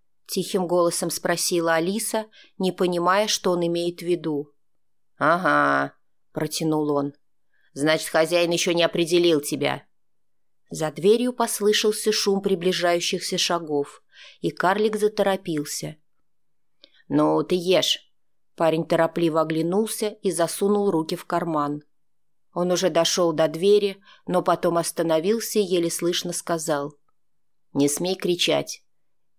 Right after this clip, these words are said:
Его это злит. Проси продлить наказание, это собьёт с толку. Послушай меня,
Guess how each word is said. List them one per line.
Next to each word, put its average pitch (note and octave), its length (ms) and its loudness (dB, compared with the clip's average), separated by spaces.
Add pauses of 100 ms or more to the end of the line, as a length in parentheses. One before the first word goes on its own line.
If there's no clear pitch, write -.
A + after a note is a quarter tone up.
(160)
Его E3 220 2
это F#3+ 200 2
злит. D3+ 460 -2 (580)
Проси D#3 360 0
продлить E3 440 -2
наказание, D#3+ 800 0 (400)
это E3 260 0
собьёт E3+ 420 0
с - 80 -8
толку. C#3+ 560 -2 (580)
Послушай E3+ 560 0
меня, D#3 440 -2